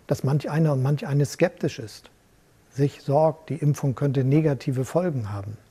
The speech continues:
Inzwischen sind allerdings fast vier Milliarden Menschen auf der ganzen Welt geimpft, ohne größere Nebenwirkung. Gerade die neue Virusvariante sollte nun den Ausschlag geben, sich impfen zu lassen.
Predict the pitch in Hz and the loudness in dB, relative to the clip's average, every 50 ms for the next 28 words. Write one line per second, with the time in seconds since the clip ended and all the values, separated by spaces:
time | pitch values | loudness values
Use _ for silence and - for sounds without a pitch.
0 | _ _ _ _ - 139 120 - - 165 185 180 - 165 135 127 151 147 - 147 | _ _ _ _ -2 -2 -2 0 4 4 4 4 4 0 2 2 0 0 2 0
1 | 143 147 139 139 143 127 - - - 127 - - - - 175 180 175 165 156 143 | 2 2 4 2 2 0 -2 -6 -8 -8 -8 -10 -4 2 4 4 6 6 4 4
2 | 135 127 123 120 127 135 131 127 123 117 127 143 135 - 156 147 143 - - 135 | 2 2 2 0 0 0 0 0 0 0 0 -2 -2 -2 -2 -4 -4 -4 -4 -4
3 | 127 - 127 123 135 117 - 160 135 120 123 127 127 - - 143 156 147 143 147 | -4 -2 0 -2 -2 -2 0 -2 -2 0 0 -2 -2 -4 -6 -6 -2 2 2 2
4 | 139 - - - - _ _ _ _ - - 147 143 131 131 131 127 120 - - | 2 0 -8 -20 -20 _ _ _ _ 4 6 6 8 8 6 2 0 -2 -6 -12
5 | - 120 117 120 123 - - 131 117 120 123 120 120 135 143 131 131 123 113 123 | -8 -4 -2 -2 -4 -4 -4 -6 -4 -2 -4 0 2 4 4 4 4 2 2 0
6 | 117 107 101 - 110 104 104 - _ _ - - - - - _ _ - - 127 | -2 -4 -4 -6 -6 -6 -8 -12 _ _ -20 -20 -20 -20 -20 _ _ -10 -6 -2
7 | 147 180 175 170 160 151 156 147 139 147 151 151 147 139 127 131 - - - 139 | 0 0 2 2 4 4 4 4 4 6 6 6 6 4 2 -2 -6 0 4 6
8 | 151 131 123 117 107 - - 110 107 113 110 110 113 113 110 117 110 117 123 131 | 6 6 4 0 -4 -6 -8 -6 -6 -4 -4 -4 -4 -4 -6 -6 -4 -2 -2 -2
9 | 120 135 131 123 139 156 160 151 147 143 139 117 123 135 - - 147 135 127 - | 0 0 2 4 6 6 6 6 4 2 2 -2 -4 -4 -2 -2 -4 -4 -4 -2
10 | - 135 131 127 127 120 143 131 - 254 139 131 127 - - 143 107 - - 127 | -2 0 0 0 0 -2 -2 -4 -4 0 2 2 2 2 -2 -6 -6 -4 -4 -4
11 | 117 123 123 - - 143 127 123 | -2 -2 -2 -2 -2 -2 -2 -4